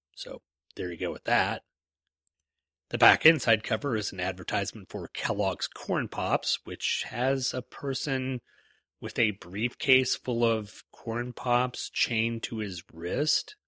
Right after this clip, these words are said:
I-, if you're that concerned about getting Corn Pops, maybe you need to seek some, seek some professional help or maybe some dietary help. Ugh,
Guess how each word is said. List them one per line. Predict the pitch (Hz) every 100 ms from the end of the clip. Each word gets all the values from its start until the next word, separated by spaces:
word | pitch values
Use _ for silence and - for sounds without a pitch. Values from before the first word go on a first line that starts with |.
| _ _ _ _ _ _ _ _ _ _ _ _ _ _ _ -
I-, | - - 110 -
if | 113 -
you're | 107 113 139 143 135 - _ _ - 92 - -
that | 110 131
concerned | - 117 - 113 120
about | 107 107 98
getting | - 107 98
Corn | - 107 107
Pops, | 107 110 113 - 101
maybe | 95 98 98 101 104 104 110 107
you | 104 101 101
need | 98 98
to | -
seek | - - 98 -
some, | - 82 82 85 _ _ _ _ _ _ _ _ _ _ _
seek | - - 98
some | - 95 90 _ _ _ _ _ _ _
professional | - - 98 - 90
help | 87 92 95 117 -
or | 92 95 _ _ _ _ _ _ - - _ _ _
maybe | 82 87 -
some | - 87 -
dietary | 85 95 101 113 110 104
help. | 110 - -
Ugh, | 87 104 85